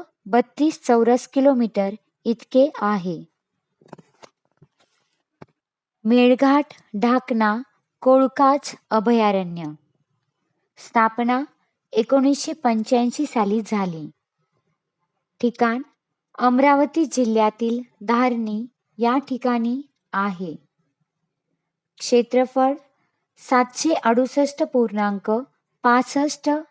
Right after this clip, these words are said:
चौरस किलोमीटर इतके आहे. वान चिखलदरा अभयारण्य. वान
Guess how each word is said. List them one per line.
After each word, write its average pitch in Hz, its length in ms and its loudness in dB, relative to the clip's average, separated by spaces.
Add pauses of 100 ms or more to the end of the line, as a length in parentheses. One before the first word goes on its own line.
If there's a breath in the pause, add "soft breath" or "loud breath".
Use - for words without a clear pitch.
(140)
चौरस 247 500 0
किलोमीटर 240 640 -2 (480)
इतके 254 500 -2
आहे. 190 480 -4 (1600)
वान 226 400 0 (400)
चिखलदरा 269 800 2 (260)
अभयारण्य. 185 800 -4 (1200)
वान 254 440 2